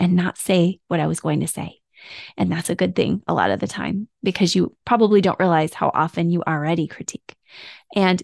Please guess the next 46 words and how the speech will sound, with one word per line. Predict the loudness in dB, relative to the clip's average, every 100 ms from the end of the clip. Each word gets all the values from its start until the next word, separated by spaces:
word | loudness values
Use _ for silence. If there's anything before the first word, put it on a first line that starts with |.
| -4
type | -2 -2
twos, | -2 2 4 4 2 -4
for | _ -2
you, | 0 2
the | 0
pausing | -2 -6 -2 0 0 -2 -6
often | -8 2 4
comes | 4 2 0 0
when | 0 -2 0
somebody | 0 2 0 0
asks | -4 -4 -4
you | -2 -2 -4 -16 -4
to | 0
do | 2
something | 4 2 2 4 4
that | 4
might | 2 2
not | 0 0
be | 0
yours | 2 2 0
to | -4 -2
do. | 0 0 0 _ -20 -20 -6
And | -2
so | 0
pausing | 0 2 2 4 4
for | 2
you | 0 4 4 2
often | -2 0 2 2
looks | 0 -2
like, | -2 -2 -4 -20 -6
whether | 2 4 6 4 2
in | 2 4
an | 2 -2 0
argument | 2 2 2 -2
with | -2 -6
your | -6
spouse | -4 0 0 -2 -4
or | 0 2 0 -4 -12 2
in | 4
the | 4
community, | 2 4 6 6 4 0 -2
often | -6 -4 0 0 0 -6 -20 -20 _ 0
just | 0 0 -4 -12
saying, | -2 4 6 6
"Hang | 4 4 4
on, | 2 -2